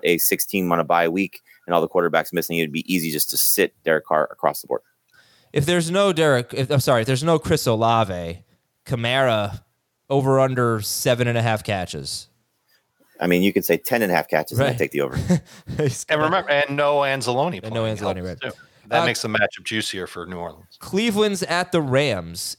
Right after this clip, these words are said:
Speaker 2: Is Kylan, what's his name? Kyren
Speaker 1: Kyren.
Speaker 2: Williams. Is Kyren Williams the only easy start in this game?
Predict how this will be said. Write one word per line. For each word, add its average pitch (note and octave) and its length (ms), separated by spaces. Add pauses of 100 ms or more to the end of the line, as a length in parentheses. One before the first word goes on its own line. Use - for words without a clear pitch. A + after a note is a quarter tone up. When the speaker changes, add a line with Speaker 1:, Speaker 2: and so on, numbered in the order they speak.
(140)
Speaker 2:
Is D3+ 280
Kylan, B3 600 (1300)
what's C3+ 160
his D#3 120
name? G3 200 (300)
Kyren E3 400
Speaker 1:
Kyren. F2+ 140
Speaker 2:
Williams. F2+ 520 (640)
Is D3+ 140
Kyren G#3+ 440
Williams C#3+ 480
the C#3 180
only D#3 520
easy E3 420
start A#2+ 460
in G#2+ 140
this G2+ 180
game? E2+ 320